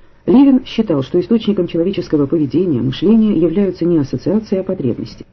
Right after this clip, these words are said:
Под потребностью Левин подразумевает не биологические влечения, а психологические образования, квазипотребности – которые возникают в связи с принятыми намерениями и целями человека.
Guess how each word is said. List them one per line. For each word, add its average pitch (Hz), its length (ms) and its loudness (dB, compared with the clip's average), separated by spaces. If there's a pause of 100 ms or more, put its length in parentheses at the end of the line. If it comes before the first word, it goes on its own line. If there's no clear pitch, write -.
(380)
Под 320 200 2
потребностью 160 760 0
Левин 226 320 4
подразумевает 180 800 0
не 160 160 2
биологические 170 680 0
влечения, 185 540 -4 (280)
а 240 140 2
психологические 208 800 0
образования, 160 760 -2 (300)
квазипотребности – 170 1200 -2 (280)
которые 254 420 4
возникают 208 440 2
в - 40 -16
связи 165 280 0
с 208 40 -4
принятыми 180 420 -2
намерениями 180 680 2
и - 20 0
целями 151 360 2
человека. 139 500 -2